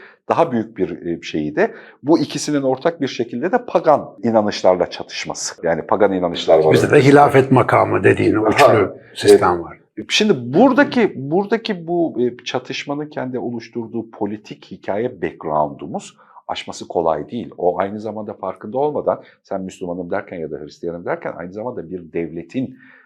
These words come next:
Speaker 1: yani bir imparatorluğun bir üyesi olarak da konuşuyorsun hala. Yani birçok insanın zihninde ya da hikayesinde. Biraz o-, onu da şey yapmak gerekiyor.
Speaker 2: Şimdi işte bizim bunları YouTube'da bir programda konuşabilme cesareti bulmamız da zamanın ruhunun ne kadar kaydığını gösteriyor.
Speaker 1: Evet.
Speaker 2: Şimdi o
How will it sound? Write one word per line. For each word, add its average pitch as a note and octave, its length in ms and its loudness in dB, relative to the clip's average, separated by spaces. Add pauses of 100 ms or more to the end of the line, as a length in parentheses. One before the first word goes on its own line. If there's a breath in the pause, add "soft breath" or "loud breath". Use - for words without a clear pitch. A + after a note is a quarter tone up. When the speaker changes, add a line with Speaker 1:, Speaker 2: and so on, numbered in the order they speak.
(240 soft breath)
Speaker 1:
yani D#2+ 200 -10
bir - 180 -2
imparatorluğun F#2 1000 -4
bir B2 300 -2
üyesi G2+ 360 -8
olarak E2 400 -4
da E2+ 40 -12
konuşuyorsun D2 840 -14
hala. D2 500 0 (480 soft breath)
Yani E2 300 -2
birçok F2+ 400 -6
insanın F2+ 300 -2
zihninde D#2 460 -6
ya D2+ 160 -2
da C#2+ 60 -10
hikayesinde. C#2+ 640 -8
Biraz C#3+ 280 4
o-, G#2 200 2
onu B2 320 0
da G#2+ 260 4
şey F2 160 -2
yapmak D#2 360 -4
gerekiyor. C#2+ 440 -6 (100)
Speaker 2:
Şimdi D3 280 8
işte C#3+ 240 4
bizim C#3 360 8
bunları D3 480 10
YouTube'da C3+ 600 2
bir C3 140 6
programda B2 560 4
konuşabilme B2+ 720 4
cesareti A#2 600 2
bulmamız B2 460 6
da D3+ 80 6
zamanın A#2 440 2
ruhunun A#2 420 0
ne A#2 100 2
kadar A2 300 0
kaydığını G#2+ 420 -2
gösteriyor. F2 520 -4
Speaker 1:
Evet. D#2 180 -4
Speaker 2:
Şimdi C3 280 6
o C3+ 320 6